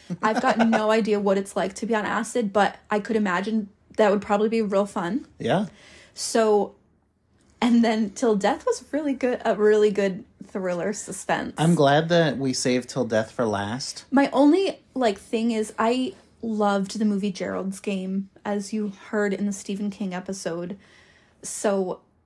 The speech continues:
Speaker 1: that just made it a little tougher for me to love this one because I was already so in love with Gerald's Game, which has a very similar plot.
Speaker 2: Mm-hmm.
Speaker 1: But it overall, they all were good movies.
Speaker 2: I loved,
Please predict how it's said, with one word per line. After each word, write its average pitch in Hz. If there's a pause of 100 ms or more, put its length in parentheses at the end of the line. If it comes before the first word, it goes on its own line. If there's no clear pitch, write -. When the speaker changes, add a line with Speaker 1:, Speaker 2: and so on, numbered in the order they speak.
(460)
Speaker 1:
that 240
just 285
made 254
it 240 (120)
a 220
little 220
tougher 208
for 247
me 254
to 262
love 202
this 254
one 294 (480)
because 214
I 214
was 214
already 202
so -
in 214
love 214
with 220
Gerald's 226
Game, 233
which 202
has 214
a 214
very 196
similar 185
plot. 220 (140)
Speaker 2:
Mm-hmm. 113 (320)
Speaker 1:
But 202 (260)
it 240 (140)
overall, 196 (100)
they 220 (100)
all 202
were 190
good -
movies. 175 (680)
Speaker 2:
I -
loved, 180